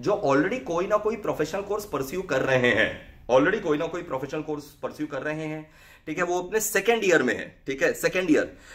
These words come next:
Second year of college में है, या तो college के second year में है,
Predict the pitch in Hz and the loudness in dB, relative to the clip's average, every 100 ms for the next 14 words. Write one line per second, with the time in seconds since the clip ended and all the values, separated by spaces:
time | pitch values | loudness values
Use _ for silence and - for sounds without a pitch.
0 | - - 175 170 196 202 190 - 165 143 | -14 0 2 4 4 6 6 6 8 10
1 | 151 151 147 143 147 123 139 156 135 156 | 10 6 2 0 -2 -2 -2 2 2 2
2 | 151 160 147 156 151 151 147 143 131 | 0 0 2 2 6 6 4 0 -4